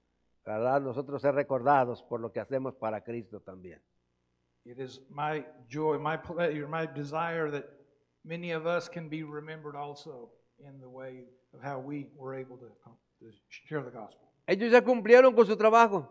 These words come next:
Speaker 2: They, they finished their work.
Speaker 1: Pero nosotros tenemos tarea.
Speaker 2: But we have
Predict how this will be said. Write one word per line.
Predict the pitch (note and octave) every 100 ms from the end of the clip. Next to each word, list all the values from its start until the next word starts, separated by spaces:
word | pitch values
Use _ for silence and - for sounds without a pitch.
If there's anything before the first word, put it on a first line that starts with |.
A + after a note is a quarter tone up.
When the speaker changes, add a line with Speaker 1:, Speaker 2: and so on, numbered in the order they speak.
| - _ C3+
Speaker 2:
They, | D3 B2+ -
they | D3+ F#3 - -
finished | G3 A3 A3 G#3
their | G#3+
work. | G#3+ B3 A3+ - - - _ _ _ -
Speaker 1:
Pero | C3 C#3
nosotros | C3+ D#3 D#3+
tenemos | D3 D3 D3+
tarea. | D3 E3 A2+ - - _ _ _ _
Speaker 2:
But | A#2
we | A2 D#3+
have | E3+ D3+ B2+